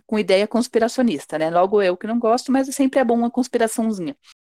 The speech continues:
Vocês já pararam pra pensar o quanto favorece e que talvez quem colocou essas pessoas que não tinham onde morar ali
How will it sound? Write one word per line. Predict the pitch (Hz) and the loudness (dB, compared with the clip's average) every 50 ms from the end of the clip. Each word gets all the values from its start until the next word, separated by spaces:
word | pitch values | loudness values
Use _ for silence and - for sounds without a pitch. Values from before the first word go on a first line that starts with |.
| _ _ _ _ _ _ _ _ _ _ _ _ - - - _ | _ _ _ _ _ _ _ _ _ _ _ _ -20 -20 -8 _
Vocês | 214 208 262 269 | -2 0 2 2
já | 294 277 | 2 2
pararam | - 247 240 240 262 285 320 311 | 4 4 4 4 4 4 2 2
pra | 277 247 | 0 0
pensar | 240 240 220 226 - 226 208 | 0 0 -2 0 2 2 2
o | 208 | 2
quanto | 202 - 254 294 294 - | 2 0 0 0 0 -2
favorece | - - 262 247 226 233 226 214 202 196 202 202 - - - - | 0 2 2 2 4 4 2 4 4 4 2 0 -4 -8 -8 -6
e | - 208 | -4 -4
que | - - | -4 0
talvez | - 226 214 214 202 220 240 262 285 - - | 2 2 2 2 2 2 2 2 0 -2 -2
quem | - 277 262 262 | 0 2 2 4
colocou | 254 277 247 233 226 - - 262 277 320 | 4 4 2 2 0 0 0 0 2 2
essas | 330 311 320 - | 0 -2 -4 -6
pessoas | - - 247 - - 226 208 202 | -4 -4 -4 -2 0 0 0 -2
que | - - 208 | -2 -4 -4
não | 208 208 | -4 -4
tinham | - - 233 220 214 208 | -4 -4 -2 0 0 0
onde | 202 202 190 196 | -2 -4 -4 -2
morar | 196 196 196 190 185 185 | 0 2 2 4 4 2
ali | 180 175 165 - | 2 0 -2 -4